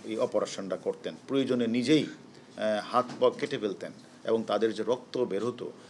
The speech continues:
এবং এই কাটাছাড়া, এই কষ্ট পেল, রোগীরা কষ্ট পেত, কিন্তু আর্তনাদ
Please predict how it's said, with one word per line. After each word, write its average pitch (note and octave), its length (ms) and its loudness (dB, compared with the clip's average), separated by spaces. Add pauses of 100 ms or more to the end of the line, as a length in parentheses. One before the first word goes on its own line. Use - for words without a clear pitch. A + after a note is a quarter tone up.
এবং A#2+ 240 2 (100)
এই D3 200 2 (100)
কাটাছাড়া, B2+ 580 2 (240)
এই B2 100 0 (120)
কষ্ট F3+ 280 2
পেল, B2 140 4
রোগীরা B2 340 6
কষ্ট - 240 0
পেত, G#2+ 260 -2 (360)
কিন্তু C3+ 400 0
আর্তনাদ F3+ 460 2